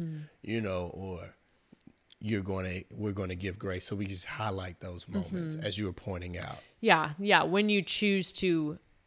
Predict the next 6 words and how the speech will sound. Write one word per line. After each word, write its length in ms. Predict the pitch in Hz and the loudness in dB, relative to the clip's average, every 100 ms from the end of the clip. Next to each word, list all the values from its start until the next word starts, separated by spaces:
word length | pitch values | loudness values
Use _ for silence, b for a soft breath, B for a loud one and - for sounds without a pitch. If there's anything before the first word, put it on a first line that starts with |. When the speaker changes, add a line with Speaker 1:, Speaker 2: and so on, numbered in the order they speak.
| _ _ - | _ _ -6
Speaker 1:
treat 260 | - 220 | 2 4
your 80 | 170 | 4
child 420 | 175 196 170 156 - | 2 6 8 6 2
in 220 | 185 180 | 2 4
that 220 | 165 151 | 4 2
way, 640 | 165 165 156 139 156 160 | 2 4 4 2 -2 -4